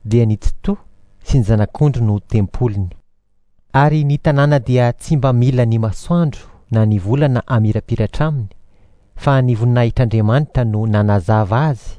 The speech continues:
ary ny Zanak'ondry no fanazavana azy. Ary ny firenena maro no handeha amin'ny fahazavany, ary ny mpanjakan'ny tany dia samy hitondra ny voninahiny ho ao anatiny. Ary ny vavahadiny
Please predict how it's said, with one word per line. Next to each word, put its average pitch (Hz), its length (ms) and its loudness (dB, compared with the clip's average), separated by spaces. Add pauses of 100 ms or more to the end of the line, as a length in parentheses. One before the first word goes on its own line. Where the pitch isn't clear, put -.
(380)
ary 120 260 2
ny 107 120 0
Zanak'ondry 107 540 -2
no 107 280 -4
fanazavana 95 840 0
azy. 95 540 -4 (720)
Ary 156 280 4
ny 156 120 2
firenena 147 560 0
maro 175 400 0 (500)
no 123 160 2 (220)
handeha 123 340 2
amin'ny 113 300 0 (100)
fahazavany, 117 680 0 (760)
ary 123 240 2
ny 123 80 -2
mpanjakan'ny 120 540 0 (100)
tany 180 220 0 (500)
dia 120 280 2
samy 117 360 0
hitondra 135 360 0
ny 110 120 0
voninahiny 107 720 0
ho 107 140 -2
ao 98 180 0
anatiny. 98 480 -2 (800)
Ary 147 240 2
ny 151 160 2
vavahadiny 123 800 0